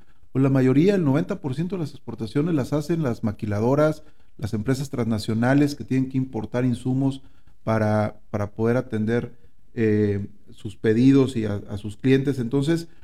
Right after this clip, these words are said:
te, te das cuenta que realmente la actividad import-, exportadora o de relaciones binacionales no es un tema que tengamos tan arraigado como queremos. Hay muchas iniciativas.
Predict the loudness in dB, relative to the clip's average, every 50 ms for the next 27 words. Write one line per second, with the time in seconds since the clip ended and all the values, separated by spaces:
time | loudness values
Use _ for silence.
0 | -18 -18 -18 -18 -18 -18 -18 -18 -14 -2 0 2 2 2 0 0 0 0 0 0
1 | 0 0 0 -2 -4 -6 -4 -2 0 2 2 2 0 0 0 0 -2 -2 0 0
2 | 2 2 2 0 -2 -4 -4 -4 -4 -4 -2 -2 -2 -2 -6 -10 -10 -8 -6 -6
3 | -4 -2 0 2 2 4 4 4 4 2 0 -4 -10 -16 -18 -18 -18 -18 -16 -6
4 | -2 0 2 2 4 4 4 4 2 2 0 0 -2 -4 -4 -2 -2 -2 -2 0
5 | 0 0 2 2 2 0 0 0 -2 -2 -2 -2 0 0 2 2 0 -2 -4 -8
6 | -6 -2 -2 -2 -2 -4 -6 -8 -6 -4 -4 -4 -2 -2 0 0 0 -2 -4 -6
7 | -10 -8 -8 -6 -4 -2 0 0 0 0 -2 -4 -8 -12 -16 -18 -18 -18 -18 -18
8 | -12 -8 -6 -4 -2 -4 -2 -2 -2 -2 0 0 0 0 0 0 -2 -4 -4 -4
9 | -2 0 0 0 0 -2 -4 -6 -12 -16 -18 -18 -18 -12 -4 0 2 2 2 2
10 | 0 0 0 -2 -2 -2 -4 -6 -8 -6 -4 -2 -2 -2 -2 -2 -4 -6 -6 -2
11 | 0 0 2 2 0 -4 -6 -10